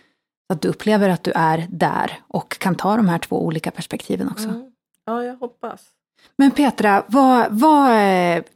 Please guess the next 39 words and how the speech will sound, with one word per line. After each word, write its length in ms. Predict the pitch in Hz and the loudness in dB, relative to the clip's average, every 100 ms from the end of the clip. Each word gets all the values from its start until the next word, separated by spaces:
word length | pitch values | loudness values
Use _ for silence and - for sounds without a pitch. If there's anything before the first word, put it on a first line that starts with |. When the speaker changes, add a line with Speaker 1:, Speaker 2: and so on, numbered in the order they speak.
| - | -2
Speaker 1:
vad 240 | 226 339 | 2 4
händer 340 | 240 202 170 175 | 4 4 2 0
nu? 420 | 135 - 170 185 - | 0 -2 -4 -6 -4
Det 460 | - 269 247 233 - | 2 4 4 2 0
är 460 | 226 214 202 190 185 180 - | 0 2 2 0 -2 -4 0
bok, 600 | 262 269 262 240 - - | 4 4 4 2 -4 -12
film. 800 | - 277 247 240 226 220 226 214 - _ _ _ | -2 2 4 6 6 6 4 2 -4 _ _ _
Vad, 380 | 247 294 269 240 | 2 4 4 4
vad 120 | 294 | 2
händer? 520 | 226 185 156 139 - - _ _ - | 2 0 -2 -6 -8 -12 _ _ -10
Speaker 2:
Ja, 380 | 220 330 359 277 | -2 0 2 0
boken 460 | 294 294 - 370 | -2 -2 -2 0
vet 280 | 240 151 - | 0 -2 0
vi 100 | 185 | -2
ju 140 | 208 190 | 2 2
att 80 | 185 | 4
Speaker 1:
Mm. 140 | 220 | 6
Speaker 2:
den 160 | 415 - | 4 2
kommer 280 | 185 175 | -2 -2
ut. 520 | 220 208 196 294 _ - | 0 0 -2 -8 _ -10
Speaker 1:
Ja. 380 | 190 175 240 202 | -4 0 2 2
Speaker 2:
Eh, 540 | 202 196 196 190 196 - - | 0 -2 -2 -2 -4 -6 -4
och 280 | 196 196 _ _ _ _ 196 | -6 -6 _ _ _ _ -6
den 180 | 214 | -4
kommer 200 | 202 202 | -4 -2
ut 120 | 160 - | -4 -6
tjugofjärde 420 | 160 - 165 156 | -12 -4 -2 -2
januari. 640 | 151 160 160 147 190 247 - | -4 -4 -2 -2 -2 -2 -4
Sen 260 | - 311 320 | -10 -6 -2
vet 240 | 190 185 | -2 -2
vi 60 | 240 | -2
inte 320 | 262 254 233 | -2 -2 -2
vad 140 | 226 | 0
som 120 | 226 233 | -2 -4
händer 220 | 208 196 | -4 -6
med 120 | 202 | -8
filmen. 600 | - - 160 202 294 277 _ 185 | -6 -8 -6 -6 -6 -10 _ _
Den, 540 | 196 202 202 196 196 196 | -4 -4 -4 -8 -10 -6
eh, 280 | 190 190 | -6 -6